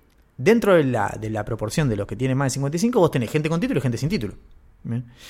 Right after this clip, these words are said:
La gente con título cada vez laburaba menos, pero la gente sin título, eh, estaba estable la tasa de participación a lo largo del, de los últimos quince años.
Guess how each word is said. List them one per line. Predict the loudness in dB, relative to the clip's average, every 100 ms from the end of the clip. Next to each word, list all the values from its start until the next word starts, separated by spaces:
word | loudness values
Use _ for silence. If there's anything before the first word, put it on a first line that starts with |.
| -20 -20 -20 _
La | 2
gente | 2 2 2
con | 2
título | 4 6 8
cada | 8
vez | 8
laburaba | 6 6 4
menos, | 2 0
pero | 0 2
la | 2
gente | 2 0 0 -2 -2
sin | 4 6 6
título, | 4 2 2 4 2 0 -14 _ _
eh, | 0 0 2
estaba | 6 6
estable | 8 8 8
la | 6
tasa | 4 2
de | 0
participación | 0 -4 -6 -6 -6
a | -4
lo |
largo | -4 -2 -4
del, | -4 -8
de | -8 -8
los | -6
últimos | -4 -4 -6 -8
quince | -2 -2 -2 -6
años. | -8 -14 -20